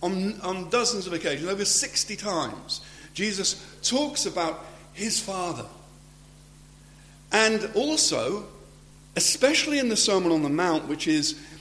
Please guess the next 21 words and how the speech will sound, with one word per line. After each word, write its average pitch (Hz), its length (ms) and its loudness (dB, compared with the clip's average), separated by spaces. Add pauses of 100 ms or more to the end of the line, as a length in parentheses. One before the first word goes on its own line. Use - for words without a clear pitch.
if 160 200 -4
you 160 80 2
like, 147 300 -2 (440)
uh, 131 320 -2 (160)
the 131 280 -4 (140)
handbook 254 680 -2
<laughs> - 180 -12
for 156 600 -2 (240)
what 196 320 4
the 190 40 -2
Christian 185 380 0
life 160 220 2
is, 143 160 0
is 139 240 -2
really 175 260 4
about, 156 500 -2 (680)
um, 190 220 2 (420)
he 214 160 -8
uses 269 640 0
this 202 220 -4
expression, 160 600 -6